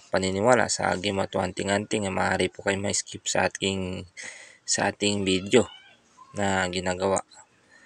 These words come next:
So, ayun, ipapakita ko lang po sa inyo. Kung titingnan nyo ng mabuti at pagmamasdan nyo, ay napakalakas ng kanyang aura.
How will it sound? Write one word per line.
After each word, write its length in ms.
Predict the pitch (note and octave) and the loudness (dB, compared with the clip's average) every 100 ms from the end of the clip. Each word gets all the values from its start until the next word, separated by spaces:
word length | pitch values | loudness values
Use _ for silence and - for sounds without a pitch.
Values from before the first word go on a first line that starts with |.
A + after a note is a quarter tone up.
| - - _ _ _ _ _ _ | -20 -20 _ _ _ _ _ _
So, 320 | - - A#2 | -8 -2 0
ayun, 240 | A#2+ B2+ A#2 | 4 4 2
ipapakita 720 | - G#2+ G#2+ - G#2 - F#2+ | 0 0 0 -2 -2 -2 0
ko 100 | G2+ | 2
lang 160 | G#2 | 0
po 80 | G2 | -2
sa 140 | G2+ A2 | 0 2
inyo. 260 | A2 F#2+ F#2+ _ - | 2 -4 -10 _ -8
Kung 140 | G#2 | -6
titingnan 540 | G2 G2 G2 G2+ G#2+ A#2+ | -2 -2 -2 0 0 0
nyo 140 | G2 F2+ G2 | -2 -4 -6
ng 100 | F#2+ | -2
mabuti 540 | G2 F#2+ A2+ - G#2+ | -2 0 -2 -2 -4
at 100 | F#2 - _ _ _ _ _ _ _ - _ _ | -6 -10 _ _ _ _ _ _ _ -20 _ _
pagmamasdan 800 | G2+ G#2 G2+ G2+ - F#2+ G2+ G2 | -4 -2 0 0 0 0 0 0
nyo, 60 | F#2 - - _ _ _ - - - - _ - - - | -6 -12 -20 _ _ _ -20 -20 -20 -20 _ -20 -10 -2
ay 480 | G#2 G2+ F#2+ - - - _ _ _ - | 2 2 0 -2 -8 -20 _ _ _ -14
napakalakas 880 | G#2+ G#2 G2+ - - G2 F#2+ G#2 - | -2 -2 0 0 0 0 0 0 0
ng 140 | G#2 F#2 | 0 0
kanyang 340 | F#2+ G2 F#2+ | 0 0 0
aura. 380 | F#2+ G2 G#2 | 2 4 2